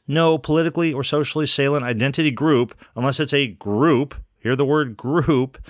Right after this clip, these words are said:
which means that that's, that collective sense of we or us is built in. So that's sort of where we were last week, looking at Lilla's argument and, and why it just doesn't hold water. It just doesn't work.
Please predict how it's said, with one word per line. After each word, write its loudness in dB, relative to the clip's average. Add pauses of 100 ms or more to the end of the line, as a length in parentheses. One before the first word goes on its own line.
(280)
which 0
means 2
that 0
that's, -2
that -2
collective 0
sense -2
of -4
we 0
or -2
us -2
is -6
built -4
in. -6 (280)
So -2
that's 2
sort 2
of 2
where 4
we 4
were 4
last 0
week, -4
looking 0
at 0
Lilla's 0
argument 0
and, -6
and -4
why 0 (260)
it -6
just -2
doesn't 0
hold 0
water. 2
It -10
just -4
doesn't 0
work. -8